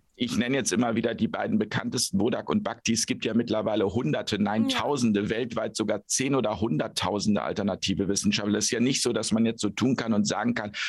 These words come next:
Speaker 1: das sind irgendwie die beiden und die haben sich da in was verrannt, sondern
Speaker 2: Ja.
Speaker 1: das ist ja eine ganze Bewegung geworden. Ja, und, ähm, wir kriegen aber dennoch nur ganz schwer jemanden von der Seite, die sagt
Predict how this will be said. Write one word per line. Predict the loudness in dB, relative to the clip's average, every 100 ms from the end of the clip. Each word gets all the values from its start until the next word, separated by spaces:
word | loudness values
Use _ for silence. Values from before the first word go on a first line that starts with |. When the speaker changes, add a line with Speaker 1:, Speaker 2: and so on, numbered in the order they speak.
| -8 -10
Speaker 1:
das | -6 -4 0
sind | 0 0
irgendwie | 2 2 4 4 4
die | 2
beiden | 2 0 -2 2
und | 2 2
die | 0
haben | 0
sich | -2 -2
da | -2 0
in | 2
was | 0 -2
verrannt, | -4 -4 -2 -2 -2
sondern | 0 2
Speaker 2:
Ja. | 0
Speaker 1:
das | 0
ist | -2 0
ja |
eine | 0 2
ganze | 0 0 0
Bewegung | 0 2 0 2 2 2
geworden. | 0 0 -2 -2 -4 -4 -4 -4 -6 -6
Ja, | -2 0 0
und, | 0 0 0 0
ähm, | 2 2
wir | 2
kriegen | 0 -2 0
aber | -2 -2
dennoch | -4 -2 0 0 0 -4 -12 -16 _
nur | 0 0
ganz | 0 -2 0 0
schwer | 0 0 0 0
jemanden | 0 0 0 -2 -4 -2 0
von | 0 0 0
der | 0 0
Seite, | 0 0 -2 0
die | 2
sagt | 2 0 -2 -4 -6 -6 -6